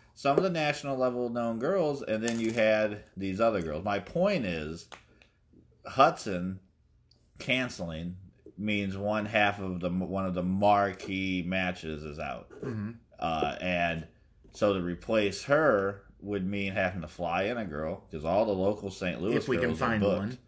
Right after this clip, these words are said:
Speaker 1: Yeah, if you can find one. And then those flights are gonna be astronomical.
Speaker 2: Mm-hmm.
Speaker 1: Trust me, I know. We can dive into that real quick.
Speaker 2: Go on.
Speaker 1: So the, the bit, you seen me tweet about a mistake I made that cost the company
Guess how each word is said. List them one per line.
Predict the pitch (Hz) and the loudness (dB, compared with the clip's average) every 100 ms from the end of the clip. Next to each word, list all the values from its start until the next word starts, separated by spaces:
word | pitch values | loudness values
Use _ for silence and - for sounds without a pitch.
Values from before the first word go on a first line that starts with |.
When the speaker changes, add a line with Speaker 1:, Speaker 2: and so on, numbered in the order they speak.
| _ _ | _ _
Speaker 1:
Yeah, | 98 73 | -2 -2
if | - 90 | -2 -6
you | 87 | -6
can | 78 78 | -10 -8
find | 82 78 78 | -4 -4 -4
one. | 92 | -4
And | 98 | -4
then | 98 | -2
those | 110 107 | 0 -2
flights | 95 127 139 139 | 0 2 2 2
are | 104 | -2
gonna | 92 90 | -2 -2
be | 87 92 92 - - - - | 0 0 -2 -8 -20 -20 -4
astronomical. | 104 104 - 85 90 92 85 65 62 - _ | 0 0 -2 -6 -4 -2 -4 -8 -16 -18 _
Speaker 2:
Mm-hmm. | - | 0
Speaker 1:
Trust | 131 127 - 120 | 4 4 2 -8
me, | 120 117 117 - | -8 -8 -10 -10
I | 95 92 | -6 -4
know. | 90 98 87 57 52 | -2 -4 -4 -6 -10
We | 82 110 | -6 -4
can | 127 | -2
dive | 120 117 107 | 2 2 2
into | 107 101 | -2 -2
that | 101 107 - | 0 0 -2
real | 69 | -8
quick. | - - 62 - _ _ - | -10 -12 -14 -14 _ _ -6
Speaker 2:
Go | 147 | -4
on. | 151 131 190 | -2 -2 -2
Speaker 1:
So | 190 107 | 4 4
the, | 104 101 | 4 0
the | 98 | 0
bit, | 101 123 | -2 -2
you | 117 123 | 0 -2
seen | - 147 143 | -2 -2 -2
me | 139 | -2
tweet | 131 - 127 127 117 | -4 -2 0 2 2
about | 101 107 107 | 2 2 2
a | 101 | 0
mistake | 98 - 107 104 104 | -6 -4 0 2 2
I | 98 92 | 2 2
made | 82 85 85 85 | 0 -2 -2 -4
that | - | -4
cost | 92 87 87 | 0 0 -2
the | - | -8
company | 101 90 90 87 87 | -6 -4 -4 -4 -4